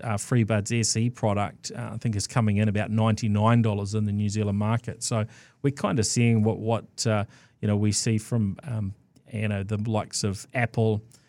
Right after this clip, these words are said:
uh, and Samsung when it comes to sort of a, a, you know, a bit of a selection in terms of earbuds. Um, I'll be very interested in their sub ninety-nine dollar product, whether it, whether it kinda works.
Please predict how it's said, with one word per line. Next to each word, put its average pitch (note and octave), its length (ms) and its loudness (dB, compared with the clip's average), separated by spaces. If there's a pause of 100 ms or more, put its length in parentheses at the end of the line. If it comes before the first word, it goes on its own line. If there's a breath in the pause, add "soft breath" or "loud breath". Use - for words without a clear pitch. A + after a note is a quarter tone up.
(220 soft breath)
uh, G#2 460 -2 (200)
and A2 340 2
Samsung A#2 640 2
when G#2 120 2
it G#2+ 120 -6
comes G#2 320 2
to G2+ 360 2
sort A3 200 4
of A#2 80 4
a, G2+ 220 2
a, A#2 160 -6 (180)
you D3+ 100 -4
know, G2+ 120 -6 (100)
a A#2 140 -8
bit - 280 2
of B2 120 6
a A2 60 6
selection A2 600 0
in F#2 100 -2
terms G2+ 360 -2
of G2 180 -4
earbuds. G2 640 -4 (120)
Um, A#2 460 -4 (320 loud breath)
I'll C#3+ 80 0
be D3+ 100 6
very D3+ 360 6
interested C3 540 2
in A2+ 100 4
their A2+ 120 4
sub A#2 360 2
ninety-nine A2 640 2
dollar G#2 220 0
product, C3 540 -2
whether A#2 300 2
it, G#2+ 120 -4 (120)
whether B2 280 4
it A#2 100 -8
kinda A#2+ 300 2
works. C3+ 540 0